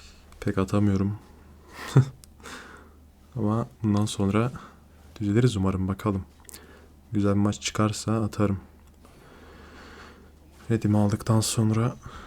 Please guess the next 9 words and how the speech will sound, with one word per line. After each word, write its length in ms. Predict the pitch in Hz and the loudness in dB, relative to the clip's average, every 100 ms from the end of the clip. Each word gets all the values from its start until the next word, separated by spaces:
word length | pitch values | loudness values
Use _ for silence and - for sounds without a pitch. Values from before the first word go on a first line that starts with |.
| - - - - - - - - | -20 -20 -20 -20 -20 -20 -12 -6
bu 60 | |
ormanı 420 | - 104 101 104 104 | -2 0 2 2 2
da 60 | |
alayım. 320 | 101 101 107 | 0 2 0
Direkt 280 | 107 104 104 | 0 -2 -2
buff'ıma 300 | 101 95 104 | -4 0 0
gideceğim. 460 | 101 98 95 104 110 104 | 0 -2 -2 -2 -4 -4
Blue 180 | 101 | -2
buff'ıma. 420 | 95 - 104 107 | -2 -2 0 0